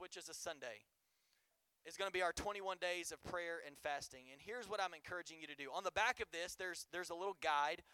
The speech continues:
um, and it gives you a prayer focus and a fasting focus for each week.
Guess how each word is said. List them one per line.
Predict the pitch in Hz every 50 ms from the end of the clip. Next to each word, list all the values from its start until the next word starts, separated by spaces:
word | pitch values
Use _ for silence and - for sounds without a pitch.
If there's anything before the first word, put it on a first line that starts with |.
| - - - - - - - - _ - -
um, | 160 170 165 156 156 147 - _ _ _ _ _ _ _ _ -
and | 175 175 180 170 156 190
it | 196 175
gives | 214 214 - 214
you | 190 160
a | - -
prayer | 170 208 233 240 240 240 226
focus | - - 240 233 - - 233 214 - -
and | 185 190
a | 156
fasting | - - 196 185 190 196 - - 180 165 - -
focus | 165 160 147 160 156 -
for | 160 151 -
each | 160 180 - - -
week. | 139 147 135 113 - - -